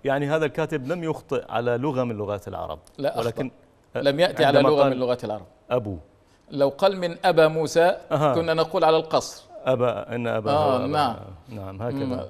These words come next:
Speaker 2: مم. لو
Speaker 1: مم.
Speaker 2: قال من، من أبيه كنا قلنا على لغة النقص.
Speaker 1: بالحركة.
Speaker 2: لكنه
Speaker 1: مم.
Speaker 2: أتى بلغة التمام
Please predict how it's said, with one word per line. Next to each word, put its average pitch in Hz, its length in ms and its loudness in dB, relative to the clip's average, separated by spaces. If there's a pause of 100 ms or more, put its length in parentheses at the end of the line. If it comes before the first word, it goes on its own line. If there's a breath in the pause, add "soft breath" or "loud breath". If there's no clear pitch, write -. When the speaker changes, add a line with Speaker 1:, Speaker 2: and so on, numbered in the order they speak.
(100)
Speaker 2:
مم. 143 80 -8
لو 139 120 4
Speaker 1:
مم. 113 80 -4
Speaker 2:
قال 170 240 4
من، 165 120 0 (240)
من 156 220 -2 (140)
أبيه 175 480 -2 (240)
كنا 151 180 -4
قلنا 170 260 -2
على 156 160 4
لغة 156 280 0
النقص. - 520 -6
Speaker 1:
بالحركة. 98 360 -8
Speaker 2:
لكنه 165 460 0
Speaker 1:
مم. 160 300 -2
Speaker 2:
أتى 151 360 0
بلغة 160 340 2
التمام 170 580 -2